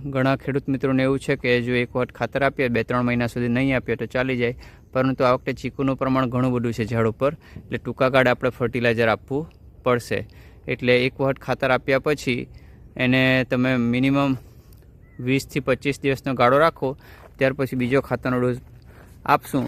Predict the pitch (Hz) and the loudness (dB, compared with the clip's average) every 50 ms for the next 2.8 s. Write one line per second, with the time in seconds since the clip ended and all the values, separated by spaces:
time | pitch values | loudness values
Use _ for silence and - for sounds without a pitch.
0 | - - - - - - 120 120 117 123 120 120 - 120 113 - 143 131 127 127 | -6 -12 -20 -8 -2 0 0 2 2 0 -2 -2 -4 -6 -2 -2 0 2 2 2
1 | 123 - 160 151 160 156 - - 147 139 139 - - 123 123 - - 143 143 139 | 2 2 2 4 4 2 2 0 0 0 0 -2 -2 -4 -4 -2 0 0 2 2
2 | 143 143 - - 170 180 - - - - - - - - 131 131 | 0 -2 -2 -6 -8 -8 -8 -14 -20 -20 -20 -18 -8 -2 -2 -2